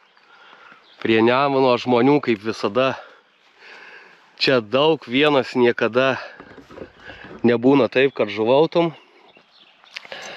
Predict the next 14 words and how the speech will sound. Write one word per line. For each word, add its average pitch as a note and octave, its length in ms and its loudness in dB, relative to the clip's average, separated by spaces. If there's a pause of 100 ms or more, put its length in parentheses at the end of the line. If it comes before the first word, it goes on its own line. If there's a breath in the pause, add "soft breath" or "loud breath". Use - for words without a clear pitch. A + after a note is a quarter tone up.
(240 loud breath)
Mindaugas B2 480 2
užtaisęs C3+ 560 -4
jauko, D3+ 320 0
gaudysim A#2+ 560 -2
vienodu A#2 400 0
kažkokiu - 400 -8
tai A2 160 0
jauku, B2+ 320 0
nežinau, G#2+ 320 0
ką D#3 160 -2
jis D3+ 160 -6
ten C#3+ 160 -4
maišė D3+ 400 0
iš - 80 -4